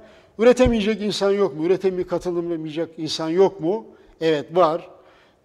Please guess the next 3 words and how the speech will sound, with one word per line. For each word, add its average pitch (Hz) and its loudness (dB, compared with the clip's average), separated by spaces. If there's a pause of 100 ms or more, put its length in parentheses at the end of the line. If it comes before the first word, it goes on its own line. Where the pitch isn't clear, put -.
(180)
Olabilir, 165 0
yaşlıdır, 156 -2
sakattır, 160 -8